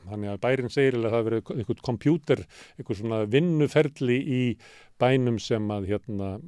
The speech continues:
já, í-, í-, innheimtufyrirtæki eitthvað staðar út í bæ sem að var þess valdandi að, að, að eignin fór á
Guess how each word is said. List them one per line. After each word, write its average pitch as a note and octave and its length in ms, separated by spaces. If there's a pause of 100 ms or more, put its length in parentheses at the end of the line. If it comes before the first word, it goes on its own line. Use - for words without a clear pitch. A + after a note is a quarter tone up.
(500)
já, C3 520 (120)
í-, C3+ 160
í-, C3+ 280 (120)
innheimtufyrirtæki D3+ 760
eitthvað A2+ 200
staðar A2+ 140
út A#2 40
í G#2+ 80
bæ D3+ 120 (520)
sem B2+ 240
að B2 140
var B2+ 100
þess B2+ 160
valdandi A2+ 560
að, G#2+ 240
að, G#2 220 (180)
að G#2+ 600
eignin G#2 340
fór G2+ 220
á - 20